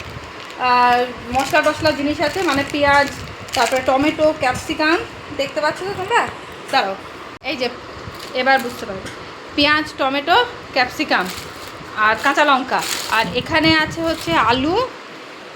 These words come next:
আর রান্নাঘরে এখানে এই প্যাকেটটার মধ্যে আছে চার কেজি মাংস, ঠিক আছে? আর সরো মা একটু,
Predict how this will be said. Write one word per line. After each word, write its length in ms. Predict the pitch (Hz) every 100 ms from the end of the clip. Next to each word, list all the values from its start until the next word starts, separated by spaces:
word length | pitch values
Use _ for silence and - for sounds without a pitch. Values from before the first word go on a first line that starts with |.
| -
আর 480 | 233 254 285 320 359 415 - - - - - - - -
রান্নাঘরে 840 | 214 226 269 277 269 302 311 330 330
এখানে 440 | 254 262 311 302
এই 80 | 302
প্যাকেটটার 520 | 285 277 285 285 294
মধ্যে 380 | 277 254 226 311
আছে 500 | 302 294 359 349 381 466 - - - -
চার 180 | - 269
কেজি 240 | 269 269 285
মাংস, 460 | 254 262 285 - - - - - - - - -
ঠিক 180 | 294
আছে? 360 | 339 392 381 190 - - - - -
আর 360 | 220 254 427 480 - - - - - - - - - - - - - -
সরো 180 | 262 269
মা 120 | 269
একটু, 300 | 254 294